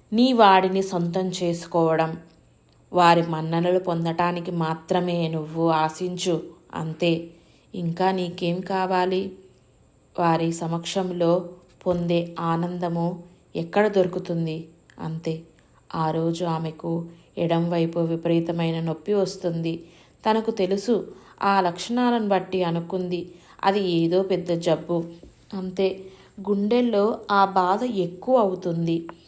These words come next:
అయినా సాయి ఉండగా తాను ఎవరికి చెప్పదు, ఆస్పత్రికి కూడా వెళ్ళదు. గురుదేవులు ఉన్నారు, వారి ఇంటిలో పని మనిషికి ఏమైనా అయితే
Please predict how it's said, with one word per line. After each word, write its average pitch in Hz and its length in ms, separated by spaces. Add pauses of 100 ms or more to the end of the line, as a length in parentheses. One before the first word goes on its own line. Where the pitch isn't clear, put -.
(360)
అయినా 170 580 (260)
సాయి 160 480
ఉండగా 175 720 (320)
తాను 226 240
ఎవరికి 185 540 (120)
చెప్పదు, 185 480 (600)
ఆస్పత్రికి 180 720
కూడా 170 360
వెళ్ళదు. 170 640 (460)
గురుదేవులు 175 600
ఉన్నారు, 170 720 (340)
వారి 190 380
ఇంటిలో 190 480
పని 185 260
మనిషికి 202 500
ఏమైనా 180 540
అయితే 170 640